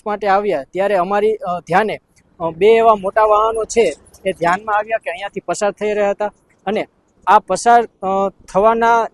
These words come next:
જે કારણો છે તે ક્યાંક ને ક્યાંક એક ભ્રષ્ટાચારનું પણ, અ, પહેલું હોઈ શકે છે, કેમ કે તંત્ર દ્વારા ત્રણ મહિનાથી આ બ્રિજ ઉપર મોટા વાહનો છે એની પ્રતિબંધ લગાવ્યો છે. તેમ છતાં અહીંથી મોટા વાહનો છે એ પસાર થઈ રહ્યા છે.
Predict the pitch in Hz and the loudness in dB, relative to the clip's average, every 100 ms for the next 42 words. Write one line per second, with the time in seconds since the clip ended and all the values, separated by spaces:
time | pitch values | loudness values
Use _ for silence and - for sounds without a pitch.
0 | - 202 208 226 202 220 220 - 214 - | -6 -6 -4 0 0 0 -4 -4 -8 -6
1 | 185 180 190 220 - 220 214 - 156 - | -8 -6 -6 -6 -6 -6 -6 -10 -12 -6
2 | 214 220 214 220 226 - 220 220 185 190 | -6 -2 -2 -2 -8 -4 -4 -4 -4 -4
3 | 196 _ _ - 202 214 151 196 - 214 | -6 _ _ -2 0 2 2 0 -2 -4
4 | 220 - 214 - - _ 214 226 190 143 | -6 -6 -8 -10 -20 _ -4 -2 -4 -8
5 | _ _ - 202 233 247 240 233 202 185 | _ _ -4 -2 0 2 4 4 2 0
6 | _ _ _ - 180 233 240 240 233 226 | _ _ _ -4 0 0 0 -2 -2 -4
7 | 226 233 - - 180 180 208 208 214 220 | -8 -10 -12 -4 -2 0 -4 -4 -4 -4
8 | 208 160 185 214 202 202 214 202 - 202 | -4 -6 -2 0 0 -2 -4 -6 -6 -6
9 | 202 202 - 185 208 202 196 170 175 160 | -6 -8 -10 -8 -6 -6 -4 -2 -2 -2
10 | - 135 - 208 233 214 226 165 - _ | -8 -18 -4 -4 -4 -8 -4 -6 -6 _
11 | _ - 202 220 226 170 - _ _ - | _ -10 -2 -2 -2 -8 -10 _ _ -14
12 | 139 170 233 233 220 226 220 208 220 180 | -6 -2 2 2 2 -2 -4 -6 -6 -6
13 | - 170 208 196 208 214 208 208 | -8 -6 -4 -4 -4 -4 -4 -8